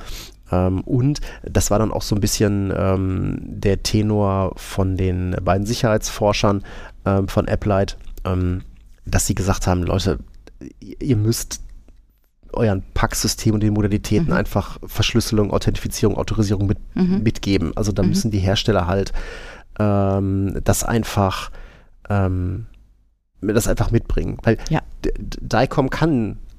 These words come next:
Speaker 1: T L S Verschlüsselung
Speaker 2: Mhm.
Speaker 1: und damit wäre ja schon mal f-, ne, viel geholfen. Ich meine, wenn dann
Speaker 2: Ja,
Speaker 1: ein
Speaker 2: klar.
Speaker 1: Pax offen
Speaker 2: So
Speaker 1: im
Speaker 2: kann ja
Speaker 1: Internet steht,
Speaker 2: jeder
Speaker 1: ist ja das
Speaker 2: mitlesen.
Speaker 1: eine, ne?
Speaker 2: Ja, ja.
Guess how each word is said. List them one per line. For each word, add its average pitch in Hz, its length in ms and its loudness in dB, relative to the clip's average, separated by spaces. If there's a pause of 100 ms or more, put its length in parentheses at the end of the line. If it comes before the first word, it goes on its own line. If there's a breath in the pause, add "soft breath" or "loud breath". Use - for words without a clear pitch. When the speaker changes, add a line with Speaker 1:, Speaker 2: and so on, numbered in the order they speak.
(220)
Speaker 1:
T 123 160 2
L 104 120 0
S - 160 -2
Verschlüsselung 104 560 2
Speaker 2:
Mhm. - 100 -6
Speaker 1:
und 117 140 -2
damit 117 200 2
wäre 127 220 2
ja 120 180 0
schon 127 140 -2
mal 117 60 4
f-, - 160 -6 (300)
ne, 131 300 2
viel 139 160 4
geholfen. 127 300 2
Ich 107 80 -2
meine, 120 100 4
wenn 120 100 4
dann 117 200 2
Speaker 2:
Ja, 202 160 4
Speaker 1:
ein 113 60 0
Speaker 2:
klar. 180 180 2
Speaker 1:
Pax - 320 -2
offen 135 240 2
Speaker 2:
So 123 80 2
Speaker 1:
im 143 60 2
Speaker 2:
kann - 140 2
ja - 20 4
Speaker 1:
Internet - 180 0
steht, 180 140 0
Speaker 2:
jeder - 120 4
Speaker 1:
ist - 120 -2
ja - 60 4
das - 120 2
Speaker 2:
mitlesen. 151 340 2
Speaker 1:
eine, 101 100 0
ne? 107 220 0
Speaker 2:
Ja, 185 120 2
ja. 165 220 0